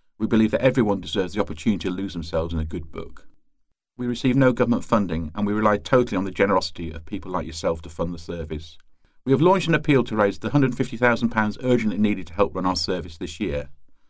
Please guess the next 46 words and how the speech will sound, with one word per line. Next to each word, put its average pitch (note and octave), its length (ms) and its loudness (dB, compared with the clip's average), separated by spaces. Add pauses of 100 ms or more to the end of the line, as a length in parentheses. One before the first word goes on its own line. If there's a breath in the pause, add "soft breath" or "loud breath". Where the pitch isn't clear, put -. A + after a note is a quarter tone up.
(140)
For F#3 100 0
context, F3 480 0
it - 60 -4
costs - 260 0
one A2+ 160 4
point A2 240 0
five G#2 240 2
million G#2 240 2
a F#2+ 60 -2
year F#2+ 240 0
to - 80 -6
provide E2+ 320 0
our E2+ 140 2
free F#2 280 0
audiobook F2 520 -4
service. D#2+ 520 -8 (460)
Please C#3 240 2
help F#2 200 2
us F2 120 -6
if - 120 -8
you G2 60 -6
can. F#2+ 360 -2 (1000)
The A2 80 -8
covid C#3 340 4
nineteen B2 380 4
pandemic A2 460 2
has - 100 -12
had A2 160 -4
a - 20 -4
huge A2+ 320 2
impact - 420 -4
on F#2+ 100 -2
us. D#2 340 -6 (220)
Like D#3 200 2
the B2 60 -6
rest C#3 200 2
of - 40 -16
the - 120 -10
charity F2 220 0
sector, - 440 -4 (280 soft breath)
our A#2+ 180 6
income G#2+ 280 4
has G2+ 160 -6
recently G2+ 320 2
fallen F#2+ 340 -4
significantly. D#2+ 800 -6